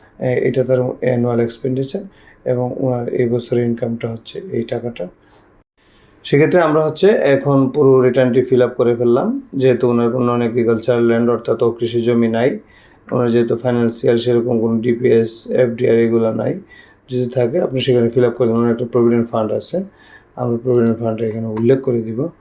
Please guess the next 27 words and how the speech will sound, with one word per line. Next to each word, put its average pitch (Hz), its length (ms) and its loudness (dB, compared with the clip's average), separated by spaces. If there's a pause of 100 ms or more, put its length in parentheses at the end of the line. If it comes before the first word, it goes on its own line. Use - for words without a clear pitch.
(600)
কিন্তু 151 220 -2
এক্ষেত্রে 180 400 2
আপনার 180 220 0
প্রভিডেন্ট 156 440 -2
ফান্ডের 160 320 0
ক্ষেত্রে 160 320 -2
হচ্ছে 151 340 -4
আপনাকে 120 380 -2
অবশ্যই, 127 640 2 (120)
এ, 120 480 -2
আপনার 117 260 -6
অ্যাকাউন্টস 131 480 -2
নাম্বারটা 117 440 -2
দিতে 123 280 -2
হবে। 107 240 -6 (500)
এগুলো 135 280 0
আপনারা 127 420 -2
যারা 123 340 0 (400)
যেখানে 120 440 -2
চাকরি 127 360 -4
করেন 131 240 0
সেখান 120 360 -6
থেকে 117 200 -8
আপনারা 117 260 -6
ওই 113 160 -4
অ্যাকাউন্টের 113 480 -8
নাম্বারটা 117 480 -6